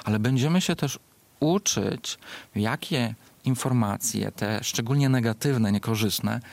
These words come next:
w jaki sposób przekazać. Bo niejednokrotnie lekarz musi tą informację przekazać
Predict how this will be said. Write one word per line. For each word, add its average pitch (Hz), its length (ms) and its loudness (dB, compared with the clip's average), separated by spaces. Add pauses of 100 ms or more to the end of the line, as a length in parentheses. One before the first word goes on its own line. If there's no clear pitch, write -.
w - 40 -8
jaki 127 160 -4
sposób 120 380 -4
przekazać. - 680 -2 (1160)
Bo 120 60 0
niejednokrotnie 117 760 2
lekarz 113 380 -2
musi 143 360 2
tą 120 140 0
informację 107 840 0
przekazać 117 1040 -2